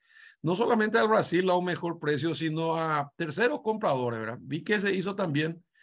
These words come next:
se hicieron, perdón, acuerdos con empresas electrointensivas para vender, eh, potencia y que eso está generando un extra, por decirlo así, aunque la energía siempre fue nuestra, ¿verdad? Entonces la pregunta es, ¿se puede,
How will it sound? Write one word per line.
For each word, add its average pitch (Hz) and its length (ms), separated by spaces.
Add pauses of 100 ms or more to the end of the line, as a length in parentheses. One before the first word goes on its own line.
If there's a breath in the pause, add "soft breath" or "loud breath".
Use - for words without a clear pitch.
(200 loud breath)
se - 140
hicieron, 180 360
perdón, 160 440 (220)
acuerdos 185 600
con 160 200
empresas 147 400
electrointensivas 151 840
para 151 220
vender, 139 460 (280)
eh, 127 380
potencia 139 680 (540 soft breath)
y 139 120
que 147 200
eso 151 220
está 165 240
generando 156 560
un 156 240
extra, 160 440
por 139 160
decirlo 139 380
así, 147 280
aunque 147 240
la 151 120
energía 147 460
siempre 147 520
fue 156 220
nuestra, 143 420
¿verdad? 107 200 (580 soft breath)
Entonces 175 220
la - 140
pregunta 185 500
es, 175 320
¿se - 220
puede, 226 540